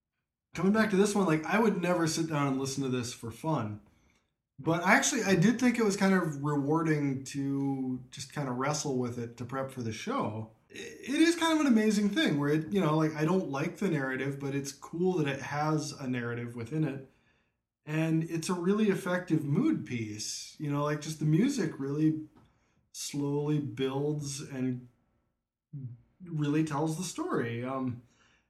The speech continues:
I, f-, I don't know that Jay Farrar sings any other song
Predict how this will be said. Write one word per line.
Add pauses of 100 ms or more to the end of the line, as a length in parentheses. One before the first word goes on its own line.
(360)
I, (160)
f-, (300)
I
don't
know
that (760)
Jay
Farrar
sings
any
other
song